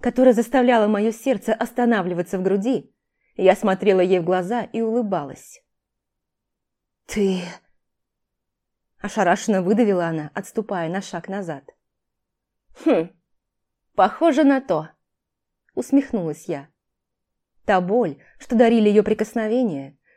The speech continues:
судорога сводила моё искалеченное тело. Но, вопреки всему, я больше не желала стоять на коленях у её ног. «Разочарована?» Должно быть, этот мой вопрос привёл её в чувство,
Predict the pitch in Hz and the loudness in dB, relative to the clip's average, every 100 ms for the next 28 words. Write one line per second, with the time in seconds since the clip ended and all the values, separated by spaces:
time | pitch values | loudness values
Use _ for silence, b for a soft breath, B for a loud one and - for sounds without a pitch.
0 | _ - 320 233 208 190 208 208 202 269 | _ -6 0 4 4 2 2 0 2 2
1 | 214 196 247 247 - 220 233 - 247 240 | 2 2 0 0 0 0 0 -2 -2 -2
2 | - 170 139 139 _ _ _ _ _ _ | -4 -6 -6 -14 _ _ _ _ _ _
3 | 220 214 208 202 214 202 202 - 208 240 | -2 2 2 4 4 4 -4 -2 -2 -2
4 | 165 - _ _ _ 190 180 185 196 247 | -4 -10 _ _ _ 2 4 6 6 2
5 | 240 269 277 277 269 285 262 - 202 185 | 4 4 4 4 0 0 -2 -4 -4 -4
6 | 147 - 202 196 214 185 139 147 190 170 | -4 -4 -4 -2 0 0 -2 -4 -2 0
7 | 165 190 143 - - _ _ _ _ _ | 0 -4 -8 -16 -20 _ _ _ _ _
8 | _ _ _ _ _ _ _ _ _ - | _ _ _ _ _ _ _ _ _ 2
9 | 208 208 208 247 311 294 180 156 165 _ | 4 4 4 6 6 4 0 -2 -8 _
10 | _ _ _ _ _ _ _ _ _ _ | _ _ _ _ _ _ _ _ _ _
11 | _ _ _ 214 196 185 214 202 196 - | _ _ _ -2 0 0 -2 -2 -2 -4
12 | 214 185 202 190 180 277 311 - b b | -4 -4 -4 -4 -4 -4 -6 -12 b b
13 | - 208 294 320 311 311 - 170 - 156 | -2 0 2 2 0 -4 -8 -10 -10 -12
14 | 156 | -14